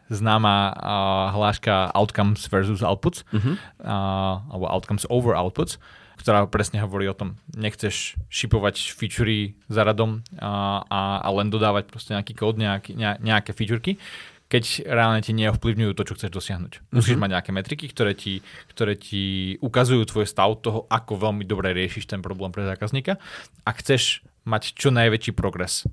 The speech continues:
Speaker 1: o, v týchto, v týchto metrikách.
Speaker 2: Mhm.
Speaker 1: A za čo najrýchlo-, naj-, najrýchlejší čas. Znamená, že zro-, dáš si kvartálny cieľ, chceš proste nejakú metriku X a zvýšiť o dvadsaťpäť percent a p-,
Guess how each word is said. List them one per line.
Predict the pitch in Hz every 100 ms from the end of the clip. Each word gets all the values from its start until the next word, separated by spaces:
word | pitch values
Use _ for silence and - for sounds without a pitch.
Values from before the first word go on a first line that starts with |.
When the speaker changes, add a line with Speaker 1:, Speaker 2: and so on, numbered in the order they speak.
| -
Speaker 1:
o, | 104 95 95
v | 101
týchto, | - 92 - 95 90 87
v |
týchto | 98 -
metrikách. | 98 87 - 92 - - _ _
Speaker 2:
Mhm. | 120 107
Speaker 1:
A | 120 98 95 95 _ -
za | 113 110
čo | 117
najrýchlo-, | 98 92 -
naj-, | 117 107 101 110
najrýchlejší | 101 95 - 87 95
čas. | - - - -
Znamená, | - 98 92
že | 98
zro-, | 113 113
dáš | 104 104 -
si | 104 101 104
kvartálny | - 110 101 104 92
cieľ, | - 135 156
chceš | 151 113 110
proste | - 101 - 98 - - -
nejakú | 113 110 104 - 104
metriku | 98 104 - - - 98 92 92 - - - - - - _ _ - -
X | 156 156 - - -
a | - 107 101 92 -
zvýšiť | 101 113 110 - 101 -
o | 101 92
dvadsaťpäť | 95 104 110 113 -
percent | 110 107 180 180 - -
a | 98
p-, | -